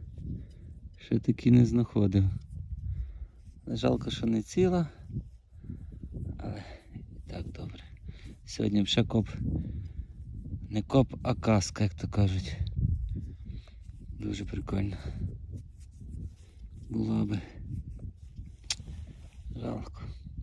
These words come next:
Так, друзі, результат копу за сьогодні. Але в першу очередь хотів би подякувати всім вам за підписки, за лайки, за перегляди.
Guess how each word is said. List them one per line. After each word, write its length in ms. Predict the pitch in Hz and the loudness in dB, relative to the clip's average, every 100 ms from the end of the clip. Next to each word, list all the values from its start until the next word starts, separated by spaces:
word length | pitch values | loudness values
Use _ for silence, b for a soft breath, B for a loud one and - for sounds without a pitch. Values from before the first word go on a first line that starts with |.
| - - - B B B B B B - - - - - - - - | -12 -14 -14 B B B B B B -8 -12 -16 -18 -20 -20 -20 -2
Так, 200 | 143 135 | -2 2
друзі, 480 | 143 143 123 131 | 6 6 8 8
результат 580 | 120 107 113 104 131 120 | 10 8 4 6 6 6
копу 380 | - 139 127 143 | 6 4 6 4
за 140 | 110 | 4
сьогодні. 720 | 104 117 107 101 95 98 95 90 - - - - - B B B B B - | 4 6 8 8 6 6 4 2 -4 -10 -14 -16 -20 B B B B B -4
Але 140 | 113 110 | 0 2
в 40 | |
першу 360 | 147 151 - 156 | 4 4 8 8
очередь 360 | 143 147 139 | 8 6 4
хотів 280 | - - 131 | 0 2 6
би 100 | 127 | 6
подякувати 640 | - 127 123 120 - 131 | 6 10 10 10 8 8
всім 460 | 117 - 135 131 110 - | 8 6 10 10 8 4
вам 320 | 117 120 110 - B B B B | 8 8 8 4 B B B B
за 200 | - - | 4 6
підписки, 760 | 127 110 - 160 165 - 143 123 113 | 6 4 6 8 8 6 4 4 2
за 180 | - 113 | 4 8
лайки, 440 | 127 151 - 135 | 10 8 8 4
за 280 | 113 113 101 B B B - | 4 2 0 B B B 0
перегляди. 760 | 117 117 143 131 139 123 127 | 6 10 10 10 6 8 6